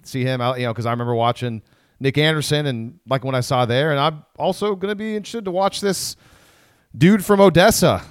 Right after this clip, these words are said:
this string bean, six six, one ninety-six, Ivan Carrion, man. I, big old tall wide receiver, man.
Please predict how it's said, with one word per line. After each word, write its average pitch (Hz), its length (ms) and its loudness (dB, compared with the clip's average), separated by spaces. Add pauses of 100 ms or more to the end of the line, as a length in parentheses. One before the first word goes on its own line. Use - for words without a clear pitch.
this 147 160 0
string - 600 -6
bean, 156 380 0
six - 320 -6
six, - 540 -4 (100)
one 170 280 -4
ninety-six, 170 580 -2
Ivan 165 480 0
Carrion, 120 640 -2
man. 113 260 -6
I, 160 140 0 (720)
big 180 160 0
old 196 160 4
tall 180 220 2
wide 185 180 0
receiver, 185 340 -2
man. 196 340 -2